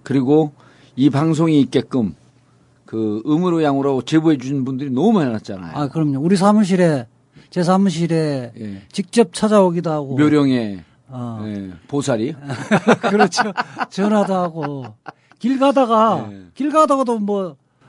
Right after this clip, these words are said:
Speaker 2: 그, 어, 스-, 스님들 비행을 본 사람들 전화하기도 하고. 특히 이제 전화가, 어,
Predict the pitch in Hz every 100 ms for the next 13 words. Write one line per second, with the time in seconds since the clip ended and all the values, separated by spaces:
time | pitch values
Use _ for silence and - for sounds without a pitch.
0 | _ _ - 165 165 156 143 127 _ _
1 | - 156 156 - - - - 202 202 185
2 | 170 156 - 175 185 175 160 151 131 160
3 | 160 165 143 135 135 - 143 151 131 131
4 | 120 104 98 92 113 - - - - 190
5 | 180 156 160 165 151 170 143 98 - _
6 | 107 107